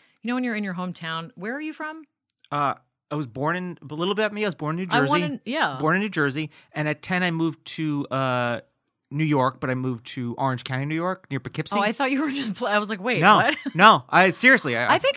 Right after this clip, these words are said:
Speaker 1: I did know. I knew you were from Jersey.
Speaker 2: Yeah, and then I moved, and my, my dad and sis-, some of my sisters are still down there, and then I moved to an area, uh,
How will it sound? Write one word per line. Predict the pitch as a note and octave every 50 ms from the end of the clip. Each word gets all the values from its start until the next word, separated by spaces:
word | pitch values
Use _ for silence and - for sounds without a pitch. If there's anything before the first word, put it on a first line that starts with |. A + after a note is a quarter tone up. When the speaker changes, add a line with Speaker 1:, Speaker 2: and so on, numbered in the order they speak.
| D#5
Speaker 1:
I | - A#3+
did | - D#4+ E4 B3+
know. | A#3 A#3 G3+ -
I | A#3
knew | B3 C4+ E4 F#4+
you | F#4+ F#4 F#4
were | C4
from | - A#3+ G#3+
Jersey. | F#3 - F#3 E3+ E3+ D#3 C3+ C3 A#2+ G#2+ D#3
Speaker 2:
Yeah, | D#3 D#3 C3+ A2+ G#2 G#2+ - -
and | D3 D3 D#3
then | D#3+ D#3 D#3 -
I | - C#3 C#3+ C#3+
moved, | C#3+ C#3+ C#3+ C#3+ C#3+ C3 B2
and | - E3 E3
my, | E3+ D#3+ D#3+ D3+ -
my | - E3+ F#3 F#3 F#3 F3+
dad | D#3 F#3 F3 F3 F3 E3
and | D#3+ C#3+ C3
sis-, | - - C#3+ C3
some | - - - C#3
of | B2+
my | A#2+
sisters | - - - A#2+ A2+ A#2
are |
still | A2 - A#2+ A2+
down | G#2+ A2+ G#2+ A2 A2
there, | A2 A2 A2+ A#2 A#2
and | E2 A#2 A#2 A#2
then | A#2 A#2 A#2 A#2+ -
I | A2+ A#2+
moved | A#2+ A#2+ A#2+ A#2+ A2 A#2 -
to | - B2 A#2 A#2
an |
area, | A#2 A#2 A2+ A2+ A2+ A2+ A2+ A2 D2
uh, | G2+ A2+ A2+ A2 A2